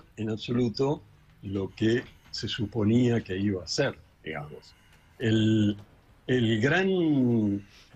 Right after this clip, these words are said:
flanco débil, si es que es un flanco débil que tiene el Partido Popular, es que es, si, no va a go-, no va a conseguir los votos para gobernar solo. Viste que acá los presidentes se eligen,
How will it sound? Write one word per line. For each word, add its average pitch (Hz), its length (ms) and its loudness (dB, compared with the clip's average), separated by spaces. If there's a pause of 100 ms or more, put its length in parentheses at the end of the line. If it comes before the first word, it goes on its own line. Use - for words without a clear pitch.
flanco 123 420 -2
débil, 110 600 0 (1160)
si - 260 -6
es 87 180 -8
que 85 120 -8
es - 160 -16
un 98 100 -12
flanco 101 340 -2
débil 95 460 -2
que - 100 -12
tiene 107 300 0
el 92 100 -2
Partido 92 360 -4
Popular, 92 560 -2 (500)
es 139 220 0
que 147 420 0 (560)
es, 104 200 -10
si, - 320 -8
no 139 200 2
va 156 120 0
a - 20 -2
go-, 156 180 -6 (340)
no 127 180 -2
va 147 80 -2
a - 20 -10
conseguir 113 340 -4
los 98 120 -2
votos 104 280 -4
para 92 160 -6
gobernar 95 440 -6
solo. 73 480 -4 (100)
Viste - 220 -14
que 104 60 -8
acá 113 300 -2 (360)
los - 80 -14
presidentes 107 580 -2
se 104 200 -2
eligen, 107 520 -2